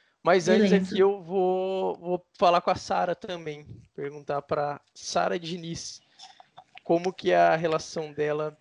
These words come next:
Speaker 1: com a alimentação, o que que ela já passou ou passa. Sara, fique à vontade pra, pra compartilhar.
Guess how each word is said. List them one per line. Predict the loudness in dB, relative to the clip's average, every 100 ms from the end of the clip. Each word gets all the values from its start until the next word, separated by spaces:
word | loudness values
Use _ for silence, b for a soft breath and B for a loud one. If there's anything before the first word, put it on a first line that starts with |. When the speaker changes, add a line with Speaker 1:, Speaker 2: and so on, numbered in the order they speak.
| _
Speaker 1:
com | -6
a |
alimentação, | -6 -8 -12 -10 -10 -10 -10 -8 -8 -12
o | -18 _ _ _
que | -18 -8
que |
ela | -4 -2
já | -4 -4
passou | -6 -8 -8 -10 -10
ou |
passa. | -6 -4 -4 -6 -14 -14 _ _ b b b b b _
Sara, | -8 0 2 2
fique | -2 -8 -8
à |
vontade | -8 -10 -10 -8 -8 -10 -16 _ _ -14
pra, | -12
pra | -10 -10
compartilhar. | -10 -8 -8 -8 -10 -12